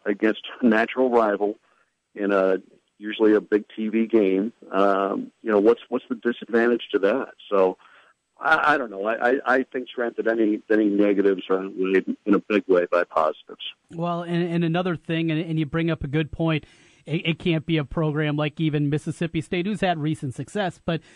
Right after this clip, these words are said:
Speaker 2: it has to be a big name, and I think that'd be the caveat, probably for both sides. Hey,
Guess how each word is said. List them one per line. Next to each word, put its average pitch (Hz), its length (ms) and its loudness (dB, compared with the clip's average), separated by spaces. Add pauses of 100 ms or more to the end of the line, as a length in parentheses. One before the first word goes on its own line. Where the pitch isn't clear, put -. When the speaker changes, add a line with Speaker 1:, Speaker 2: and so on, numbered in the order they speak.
(260)
Speaker 2:
it 180 140 -4
has 175 300 -4
to 160 80 -2
be 156 160 0
a 147 60 0
big 139 260 -4
name, 147 260 -2
and 139 60 -4
I 135 40 -4
think 156 200 -4
that'd 156 180 -2
be 156 120 -2
the 143 80 -4
caveat, 160 420 -4
probably 277 260 -2
for 233 100 -6
both 202 260 0
sides. 117 300 -8
Hey, 175 180 -4